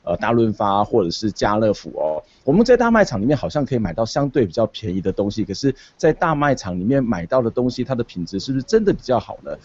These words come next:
或者是说我们在大卖场买东西的时候，我们会不会考虑到说，诶，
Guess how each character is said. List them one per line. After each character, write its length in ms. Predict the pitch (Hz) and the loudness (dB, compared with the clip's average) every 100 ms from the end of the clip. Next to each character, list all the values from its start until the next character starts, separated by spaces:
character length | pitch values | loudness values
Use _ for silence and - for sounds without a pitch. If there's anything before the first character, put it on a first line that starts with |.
| - _ | -20 _
或 100 | 262 | 0
者 80 | 185 | 2
是 100 | 190 | 0
说 160 | 185 196 | 4 6
我 100 | 127 | 6
们 100 | 104 | 4
在 100 | 175 | 2
大 220 | 196 175 | 2 0
卖 180 | 180 151 | 2 0
场 180 | 95 | -2
买 160 | 95 87 | -4 -4
东 160 | 85 135 | -2 -2
西 140 | 127 | 0
的 80 | 127 | -2
时 100 | 110 | 0
候， 100 | 120 | -2
我 60 | |
们 100 | 90 | -2
会 100 | 98 | -2
不 80 | 156 | 0
会 60 | 139 | 0
考 180 | - 82 | -2 -4
虑 100 | 123 | -2
到 140 | 127 | -2
说， 160 | 127 | -2
诶， 100 | 160 | -2